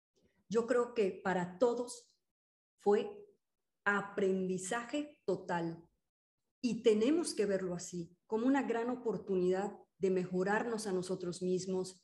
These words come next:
de reinventarnos. Creo que nos hicimos más conscientes de todo lo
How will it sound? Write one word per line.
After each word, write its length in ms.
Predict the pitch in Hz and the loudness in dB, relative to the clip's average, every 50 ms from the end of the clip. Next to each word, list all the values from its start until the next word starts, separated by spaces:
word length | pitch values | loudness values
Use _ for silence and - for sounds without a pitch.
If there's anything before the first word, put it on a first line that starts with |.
| _ _ _ | _ _ _
de 160 | - 185 185 | 0 0 2
reinventarnos. 1600 | 180 - 196 208 208 220 220 214 208 185 185 180 175 175 175 175 190 175 175 180 180 185 180 180 180 180 180 180 - - - _ _ _ _ _ _ _ _ _ _ _ _ - | 2 2 2 2 2 2 2 0 0 0 0 2 2 0 0 0 -2 -2 0 0 0 0 0 0 0 -2 -4 -6 -10 -14 -18 _ _ _ _ _ _ _ _ _ _ _ _ -6
Creo 340 | - 214 214 220 220 220 - | -2 0 2 2 0 0 0
que 160 | 233 214 196 | 0 0 2
nos 340 | 196 196 185 185 185 - 190 | 2 2 2 0 0 -2 -4
hicimos 480 | 180 180 - 202 202 202 202 202 202 | -6 -4 -2 0 2 2 2 0 0
más 200 | 208 196 196 196 | -2 -4 -4 -6
conscientes 1040 | - - 190 180 175 175 175 - 196 190 185 190 185 - 202 196 196 196 196 - _ _ _ | -6 -4 -2 0 0 0 -2 0 0 2 2 0 0 0 0 0 0 -2 -4 -10 _ _ _
de 160 | - 165 180 175 | -2 -2 0 0
todo 340 | 180 - 196 190 196 196 | 0 -2 -2 0 0 0
lo 260 | 196 190 185 190 - | 0 0 -2 -4 -6